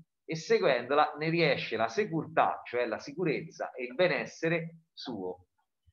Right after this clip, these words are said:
Vorrebbe dire che tra tutti quegli aspetti positivi che ha detto nel paragrafo, eh, che abbiamo visto a metà di questo brano e quelli negativi, lui deve capire quale attuare,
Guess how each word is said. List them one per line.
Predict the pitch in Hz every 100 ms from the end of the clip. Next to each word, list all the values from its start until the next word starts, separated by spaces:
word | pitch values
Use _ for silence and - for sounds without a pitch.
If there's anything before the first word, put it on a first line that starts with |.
| -
Vorrebbe | - 156 202 214
dire | 196 147 127
che | 151 135 - - _ _ _ _ _
tra | 190 190 -
tutti | 277 - 226 185 190
quegli | 170 165
aspetti | 151 - 190 180 180
positivi | 165 156 143 139 131 104 98
che | 117
ha | 113
detto | 175 175 - 139
nel | 117
paragrafo, | 107 120 135 135 127 - 113 92 - _
eh, | 104 98 95 95 95
che | 123
abbiamo | 104 123 117
visto | 113 135 -
a | 117
metà | 110 117 127
di | 117
questo | 107 110 117
brano | 110 98 87 85 87 _ _ _ -
e | 127
quelli | - 190 165
negativi, | 139 127 117 113 92 90 131
lui | 214 190
deve | 156 165 185
capire | 202 165 214 185 165
quale | 170 180 160
attuare, | - - 113 90 85 85